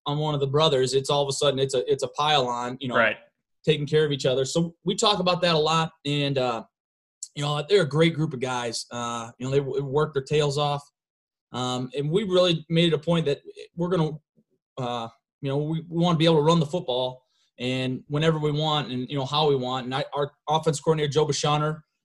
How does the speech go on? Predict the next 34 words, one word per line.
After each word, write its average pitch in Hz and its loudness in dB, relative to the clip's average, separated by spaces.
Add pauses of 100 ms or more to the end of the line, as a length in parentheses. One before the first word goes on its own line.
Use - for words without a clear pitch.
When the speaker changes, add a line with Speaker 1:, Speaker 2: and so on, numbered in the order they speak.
Speaker 1:
um, 127 -2
he 160 -2
wants 160 2
nothing 147 0
more 139 2
than 127 -2
to 139 -10
be 139 2
able 131 2 (120)
to 135 -4
just 135 -2
control 143 -2
the 135 -2
line 135 -2
of 123 -6
scrimmage, 123 -6
which 123 -10
is 123 -6
awesome. 117 -4 (400)
Um, 110 -6 (460)
you 131 -6
know, 127 0
we, 139 0
we 143 2
have 139 2
conversations 139 0
like, 117 -4
"Man, 135 -2
maybe 139 2
we 139 0
should 139 2
pass 135 -2
it 127 2
here." 143 0